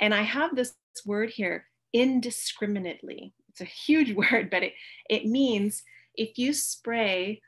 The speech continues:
let's say for aphids, aburamushi, you might also be killing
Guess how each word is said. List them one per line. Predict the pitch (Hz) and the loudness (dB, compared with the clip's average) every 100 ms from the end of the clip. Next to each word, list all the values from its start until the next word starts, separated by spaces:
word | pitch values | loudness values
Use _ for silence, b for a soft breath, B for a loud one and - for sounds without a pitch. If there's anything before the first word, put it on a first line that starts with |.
| _ | _
let's | 202 208 - - | -2 -2 -2 -2
say | 202 | -2
for | 196 - 185 - | -2 -4 -4 0
aphids, | 220 269 - 147 214 - - | 0 0 -4 -4 -6 -8 -4
aburamushi, | 190 196 190 170 165 - - 220 b b b - | -2 0 -2 -6 -10 -10 -8 -8 b b b 0
you | 220 320 | 4 6
might | 339 330 | 6 4
also | - 247 262 294 269 | 2 0 2 0 0
be | 254 254 247 | -2 -6 -8
killing | - 277 285 185 185 202 | -6 -2 0 0 -2 -4